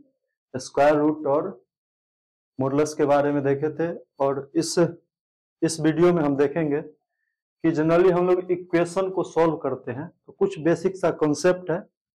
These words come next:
इसको हमेशा ध्यान में रखना है। जैसे में पहला,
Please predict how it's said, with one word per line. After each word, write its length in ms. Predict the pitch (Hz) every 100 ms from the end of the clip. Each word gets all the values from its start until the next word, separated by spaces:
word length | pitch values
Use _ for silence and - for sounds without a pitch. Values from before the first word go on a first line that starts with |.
| -
इसको 280 | 147 - 185
हमेशा 440 | 185 160 170 175 185
ध्यान 300 | 131 147 165
में 160 | 160 247 - -
रखना 240 | 127 139 123
है। 160 | 110 - _ _ _ -
जैसे 240 | 151 151 196
में 160 | 180 190
पहला, 360 | 160 143 170